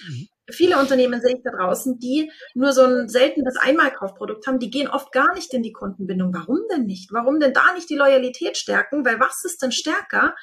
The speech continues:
Speaker 2: als so eine Word-of-Mouth-Empfehlung? Was ist stärker als das? Das ist ja auch ein Teil des Marketings. Und da, ähm,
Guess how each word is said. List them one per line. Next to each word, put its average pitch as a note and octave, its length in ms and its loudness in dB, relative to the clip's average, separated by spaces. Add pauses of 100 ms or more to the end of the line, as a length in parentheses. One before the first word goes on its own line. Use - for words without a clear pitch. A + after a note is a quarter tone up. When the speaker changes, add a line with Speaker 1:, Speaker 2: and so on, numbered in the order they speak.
(380)
Speaker 2:
als D4 280 0
so D4+ 60 0
eine C4 140 2
Word-of-Mouth-Empfehlung? A#3+ 1700 0
Was D#4+ 200 -2
ist F4 100 -2
stärker D4+ 320 -4
als C4 140 -2
das? - 220 0
Das A3+ 120 -10
ist C4 100 -8
ja - 140 -2
auch - 220 0
ein D#4 240 0
Teil C#4+ 240 -2
des C#4+ 160 -6
Marketings. F#3+ 560 -4
Und - 240 -10
da, C#4+ 160 2 (560)
ähm, C#4+ 380 2